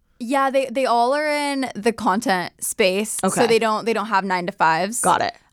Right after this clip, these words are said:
Speaker 1: Um, but they've all been talking about wanting to go to Hawaii, and, but, like, none of them would actually commit to, like, a day or anything.
Speaker 2: Mm.
Speaker 1: And Alex is such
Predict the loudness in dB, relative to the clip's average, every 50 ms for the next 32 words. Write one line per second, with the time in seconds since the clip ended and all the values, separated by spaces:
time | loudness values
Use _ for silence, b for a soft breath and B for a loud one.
0 | _ 0 2 2 2 2 2 0 -2 -4 -6 -10 -14 -8 _ -4 -2 0 0 0
1 | 2 0 0 0 0 -4 -2 0 0 0 0 -2 -4 -2 0 0 0 0 0 -2
2 | -2 -2 -2 -4 0 2 2 2 2 2 0 -2 -4 -6 -10 _ _ _ _ _
3 | _ _ _ _ _ _ -2 0 0 2 2 2 0 0 -2 -2 -2 0 2 2
4 | 2 0 0 0 0 0 0 -2 0 2 2 0 0 0 -4 -6 -6 -4 -4 -4
5 | -2 -2 -4 -4 -6 -4 -2 0 2 2 0 0 -2 -8 -14 _ _ -2 -2 -2
6 | -2 -4 -2 0 0 2 2 2 0 0 0 -2 -2 -2 -4 -4 -6 -2 -2 0
7 | 0 0 0 -2 -4 -2 -2 0 0 -2 -4 -6 -8 -6 -2 0 0 0 0 -4
8 | -10 -10